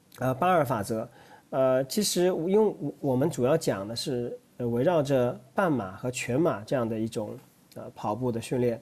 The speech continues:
去做。那很简单，就是我们保持一个标准的动作，长距离的有氧的进行，啊，这个输出，所以肯定是我们的日常的训练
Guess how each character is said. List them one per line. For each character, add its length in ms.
去 100
做。 240
那 100
很 160
简 180
单， 140
就 80
是 80
我 160
们 140
保 180
持 140
一 60
个 60
标 240
准 160
的 60
动 180
作， 180
长 340
距 160
离 120
的 120
有 260
氧 320
的 100
进 200
行， 340
啊， 200
这 120
个 140
输 160
出， 260
所 140
以 140
肯 200
定 80
是 120
我 120
们 160
的 220
日 80
常 180
的 80
训 220
练 260